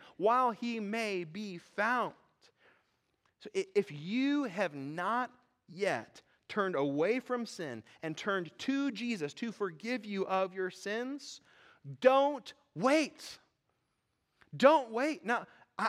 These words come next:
I know you might be asking questions. You might be pondering things. And man, I wanna, I wanna sit with you. I wanna talk about those things. I wanna answer your questions. I wanna help you wrestle. Uh, but don't wait. Don't drag your feet.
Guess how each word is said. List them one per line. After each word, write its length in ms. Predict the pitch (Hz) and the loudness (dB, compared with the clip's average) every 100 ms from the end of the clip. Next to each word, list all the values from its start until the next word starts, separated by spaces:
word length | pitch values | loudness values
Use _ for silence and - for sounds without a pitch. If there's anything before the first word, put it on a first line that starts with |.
| - | 0
I 120 | 247 | 0
know 180 | 240 254 | 0 -2
you 180 | 202 254 | 0 0
might 160 | 254 | 0
be 80 | 220 | 0
asking 320 | 196 - 147 | -2 -2 -8
questions. 580 | - 254 240 240 226 180 | -2 -2 -2 -4 -6 -6
You 80 | 208 | -2
might 300 | 220 202 165 | -2 -2 -6
be 120 | 156 _ - | -12 _ -6
pondering 480 | 202 233 240 233 220 | 0 0 0 -4 -2
things. 320 | 233 233 196 | -4 -2 -6
And 260 | 180 170 - 190 | -8 -10 -12 -8
man, 240 | 185 147 _ _ _ - _ | -8 -8 _ _ _ -20 _
I 120 | - 262 | -6 -2
wanna, 260 | 208 127 - _ _ | -2 -2 -6 _ _
I 80 | - | -2
wanna 160 | 277 156 | 0 -2
sit 220 | - 170 | -4 -2
with 220 | 202 226 | -2 -2
you. 100 | 226 | -2
I 40 | 170 | -2
wanna 140 | 123 | -4
talk 340 | - 220 240 | -4 -2 -2
about 200 | 233 233 | -6 -6
those 160 | 233 214 | -6 -6
things. 260 | 220 214 185 | -6 -6 -4
I 60 | |
wanna 180 | 151 - - | -4 -6 -6
answer 260 | 202 220 220 | -4 -4 -6
your 160 | 220 | -8
questions. 540 | 208 214 202 - 208 180 | -4 -2 -2 -4 -6 -4
I 40 | |
wanna 240 | 170 165 123 - - | -4 -4 -8 -12 -4
help 320 | 226 233 226 | 0 0 0
you 160 | 220 220 | -6 0
wrestle. 560 | 208 220 233 233 233 - - - - | 0 0 0 -2 -2 -8 -20 -12 -10
Uh, 80 | - - | -8 -2
but 460 | 196 220 156 - | 0 0 -2 -10
don't 420 | - 240 294 233 160 | -2 0 2 0 -4
wait. 480 | 170 208 240 135 - - _ _ - - _ _ _ 160 - | -4 0 0 -2 -14 -20 _ _ -20 -20 _ _ _ -20 -10
Don't 360 | 247 277 269 160 | -2 0 0 -4
drag 380 | 175 240 262 208 | -4 0 0 -2
your 120 | 175 | -8
feet. 540 | - 254 202 _ - | -6 -8 -8 _ -20